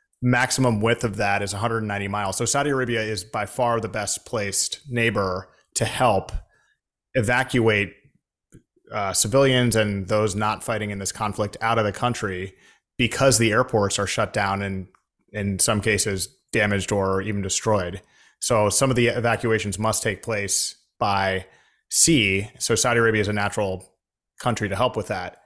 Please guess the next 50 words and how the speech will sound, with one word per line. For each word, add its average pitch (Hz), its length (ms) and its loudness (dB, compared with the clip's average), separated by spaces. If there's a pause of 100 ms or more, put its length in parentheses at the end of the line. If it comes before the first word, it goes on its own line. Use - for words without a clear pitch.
(840)
As 127 200 4
of 120 200 2
Tuesday, 117 720 4
Richard, 101 720 -2
three 127 160 0
hundred 117 240 -2
fifty-six 117 420 -4
people, 113 180 -2
I 107 60 0
think 113 140 -2
this 101 80 -4
is 104 100 -4
the 113 100 -2
latest, 104 600 -2
three 127 140 2
hundred 120 160 0
fifty-six 110 400 -4
people, 135 360 0
one 113 140 0
hundred 110 240 -4
one 107 140 -2
Saudi 107 200 -2
citizens, 104 420 -4
as 101 120 -6
you 123 100 -2
mentioned, 110 380 -4
two - 100 -4
hundred 117 180 -2
fifty-five 107 500 -4
others 113 400 -2
belonging 104 300 -6
to 98 60 -6
twenty-six 113 460 -4
nationalities. 104 560 -2
I 113 140 -2
think - 260 -4
that 113 220 0
number 110 260 -2
will 95 160 -4
go 95 280 -2
up. 104 260 0
A 113 100 0
lot 117 180 2
of 127 60 2
these 117 240 -2
people - 420 -4
are 107 160 4
landing 107 440 0
in 98 420 -8
Jeddah, 107 560 -2